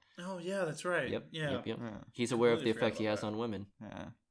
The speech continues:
Speaker 2: And the effect he has on me.
Speaker 3: He's also who I would always want as James Bond.
Speaker 1: Hmm.
Speaker 2: Yeah. Or John Stewart.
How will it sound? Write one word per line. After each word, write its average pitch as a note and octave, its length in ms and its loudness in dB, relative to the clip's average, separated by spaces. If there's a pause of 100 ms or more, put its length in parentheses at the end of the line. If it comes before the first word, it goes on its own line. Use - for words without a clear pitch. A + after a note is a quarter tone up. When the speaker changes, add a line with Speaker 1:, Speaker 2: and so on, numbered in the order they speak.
(100)
Speaker 2:
And G#2+ 140 0
the G2 60 0
effect G#2 320 -6
he - 100 -8
has F2+ 260 -8
on G2 220 -6
me. - 260 -12
Speaker 3:
He's B2 140 -6
also C#3+ 440 0
who A#2 180 -2
I G#2+ 180 0
would G#2+ 140 -2
always G2+ 400 -2
want F#2+ 280 -2
as F2+ 200 -4
James F#2+ 320 -2
Bond. - 320 -8 (280)
Speaker 1:
Hmm. C3+ 140 -12
Speaker 2:
Yeah. A#3 80 -2 (560)
Or A#2+ 100 4
John G2+ 220 0
Stewart. G2 320 -8